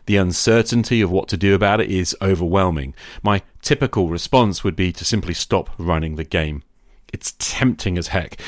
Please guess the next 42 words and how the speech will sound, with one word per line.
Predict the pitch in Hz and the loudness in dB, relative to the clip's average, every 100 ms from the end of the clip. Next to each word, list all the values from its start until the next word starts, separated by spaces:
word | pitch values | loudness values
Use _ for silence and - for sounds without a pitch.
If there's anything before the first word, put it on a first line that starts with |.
| - | -2
You | 110 | -2
can | - 101 90 | 0 -2 -4
try | 90 - 127 113 104 101 - | -6 -2 2 2 2 -2 -4
out | 104 95 - | -2 -2 -2
some | - 92 87 | -2 0 0
new | 101 101 | 2 2
and | 87 | 0
exciting | - 131 120 - 87 | -2 0 0 -2 -2
game | 82 73 | -2 -2
you've | 78 76 | -6 -8
been | - 82 | -6 -2
reading, | 107 110 82 76 | 0 0 -2 -4
or | 85 - - - | -8 -10 -18 -6
you | 98 | -4
can | - 87 - | -2 -2 -2
jump | 120 98 - | 0 0 -2
to | - | -8
some | 87 95 | -4 -4
different | 87 95 95 82 | -4 -6 -6 -4
genre | 80 107 92 | -2 0 0
you | 78 78 | -4 -4
fancy | 98 85 80 | -4 -4 -6
giving | 85 82 | -6 -4
a | 87 | 0
go, | 104 92 - - - | 2 2 0 -10 -8
and | - 110 | -2 0
you | 110 | 2
will | 110 | -2
justify | - 123 - 147 117 98 | -2 -4 -2 -2 0 0
it | - | -2
to | - | -6
yourself | 90 - 117 110 101 | -4 0 2 2 -2
and | 85 | -6
to | 87 | -8
your | |
players. | 80 - 117 110 104 - - - - | -8 -2 0 0 -2 -8 -18 -20 -8
But | - 104 - | -6 -6 -4
as | 98 95 - _ - | -4 -4 -8 _ -12
tempting | - 131 151 - 117 104 | -4 0 0 -2 -4 -2
as | 92 | -2
that | 90 - | -6 -2
feels, | 143 139 101 82 | 2 4 2 0